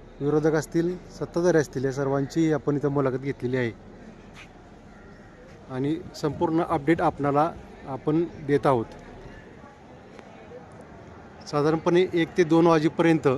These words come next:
शेवटचं फायनल चित्र आपल्या सर्वांसमोर येईल. सर्वांनी साथी न्यूज एम एच अकरा या YouTube चॅनलला कनेक्ट, जॉईंट राहा आणि चॅनलला सबस्क्राईब केलं नसेल तर चॅनलला सबस्क्राईब करा,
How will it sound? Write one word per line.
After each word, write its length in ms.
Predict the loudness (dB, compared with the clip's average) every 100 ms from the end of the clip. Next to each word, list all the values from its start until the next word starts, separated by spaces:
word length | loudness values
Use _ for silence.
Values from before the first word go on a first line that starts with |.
| -2
शेवटचं 480 | -2 2 4 2 -2
फायनल 360 | -2 2 2 2
चित्र 300 | -2 0 0
आपल्या 280 | 0 -2
सर्वांसमोर 640 | -4 0 0 0 -2 0 0
येईल. 180 | 0 -2 -10 -20 -20 -20 -20 -20 -20 -20 -20 -20 -16 -6
सर्वांनी 300 | -4 -2 0
साथी 320 | 0 -2 0
न्यूज 220 | 0 -2
एम 160 | -6 -4
एच 120 | -4
अकरा 220 | -4 -4 -4
या 220 | -4 -4
YouTube 240 | -6 -2
चॅनलला 420 | 0 2 2 0 0 -12 -18 -18 -12 -2
कनेक्ट, 400 | 0 0 -4 -2
जॉईंट 260 | 2 2 2
राहा 180 | 0 -2 -12 -18 -8
आणि 180 | -6 -2 0
चॅनलला 320 | 2 2 0
सबस्क्राईब 440 | -2 -8 0 0 2
केलं 160 | 2 4
नसेल 300 | 4 0 -2 -8 -20 -20 -6
तर 80 | -2
चॅनलला 400 | 2 4 4 0
सबस्क्राईब 440 | -4 -10 0 0
करा, 280 | 2 2